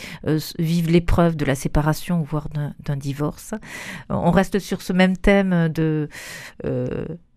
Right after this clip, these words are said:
de ce couple qui, qui, qui doit tenir, hein, euh,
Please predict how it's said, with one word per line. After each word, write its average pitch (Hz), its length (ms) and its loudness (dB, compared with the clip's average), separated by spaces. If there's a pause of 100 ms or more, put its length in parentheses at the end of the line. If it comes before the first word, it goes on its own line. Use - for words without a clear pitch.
de 156 100 2
ce 208 140 4
couple 208 720 2
qui, 170 400 -2
qui, 190 180 -4 (240)
qui 156 140 -8
doit 185 220 8
tenir, 240 540 4
hein, 156 560 -2 (200)
euh, - 160 -10